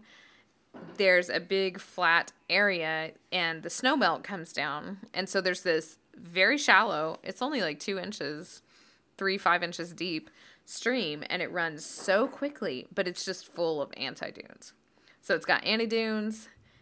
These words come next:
and then it has these standing waves in it. But the thing about them is they're actually really hard to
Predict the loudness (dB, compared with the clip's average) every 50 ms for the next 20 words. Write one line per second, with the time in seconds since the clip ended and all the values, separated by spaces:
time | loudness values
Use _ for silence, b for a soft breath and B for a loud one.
0 | b b -2 0 0 0 0 -2 0 0 0 0 0 -2 -8 -10 -8 -6 -2 -2
1 | -2 -2 -2 -6 -8 -6 -6 -4 -4 -6 -6 -10 -12 -10 -8 -8 -6 -6 -8 -10
2 | -10 -10 -8 -2 0 0 0 0 -2 -4 -2 -2 -2 0 2 4 4 4 2 2
3 | -2 -2 -2 -4 -4 -2 0 0 2 0 0 0 0 -2 -2 -2 -6 -6 -4 -6
4 | -6 -6 -2 2 4 4 4 4 2 0 -2 -4 -10 -14 -14 -10 -6 -4 -4 -4
5 | -4 -4 -6 -6 -8 -10